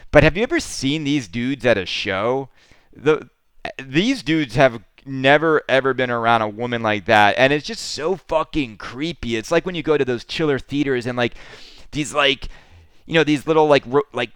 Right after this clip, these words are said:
like, guys are, like, sweating, like, talking to playmates who were playmates, like, twenty years ago. And they're like, "I used to watch." It's like, "Oh my fucking God, stop with the creepiness." Anyway,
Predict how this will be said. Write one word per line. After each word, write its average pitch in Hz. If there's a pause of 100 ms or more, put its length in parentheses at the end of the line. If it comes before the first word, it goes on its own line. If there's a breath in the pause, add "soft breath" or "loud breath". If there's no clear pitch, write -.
(160)
like, 123
guys 135
are, 139
like, 123
sweating, 135
like, 120
talking 135
to 120
playmates 131
who 127
were 120
playmates, 127
like, 123
twenty 131
years 123
ago. 117
And 117
they're 120
like, 120
"I 135
used 156
to -
watch." 131
It's -
like, 185
"Oh 160
my 139
fucking -
God, 110
stop 117
with 113
the 117
creepiness." 110 (540 soft breath)
Anyway, 127